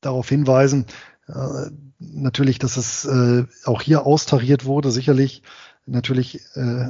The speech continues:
im Rahmen eines, äh, Shutdowns ist natürlich, äh, Burger und Steakhouse nicht so gut, oder je nachdem, was für Kompensationszahlungen es gibt, aber natürlich ein ambulanter Pflegedienst, ähm, der, ja, überspitzt formuliert, sollte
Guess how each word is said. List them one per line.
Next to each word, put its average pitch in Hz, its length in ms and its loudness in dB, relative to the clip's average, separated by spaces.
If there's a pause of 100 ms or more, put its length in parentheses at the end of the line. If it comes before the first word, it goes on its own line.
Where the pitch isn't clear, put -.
im 120 100 -4
Rahmen 123 400 2 (220)
eines, 123 540 0
äh, 120 160 0
Shutdowns 123 560 2
ist 131 100 -6
natürlich, 117 540 0 (420)
äh, 127 160 -4
Burger 127 420 4
und 113 100 0
Steakhouse 131 800 2 (600)
nicht 156 220 0
so 165 140 0
gut, 170 400 4 (320)
oder 127 120 -4
je 127 120 0
nachdem, 123 280 2
was 120 140 0
für 127 100 -6
Kompensationszahlungen 139 1040 2
es 131 140 0
gibt, 156 200 0 (380)
aber 117 220 0
natürlich 131 260 2
ein 131 60 0
ambulanter 131 480 2
Pflegedienst, 139 760 2 (600)
ähm, 123 500 2 (280)
der, 120 400 4 (460)
ja, 110 180 -2 (100)
überspitzt - 380 -6
formuliert, 131 400 4
sollte 117 640 2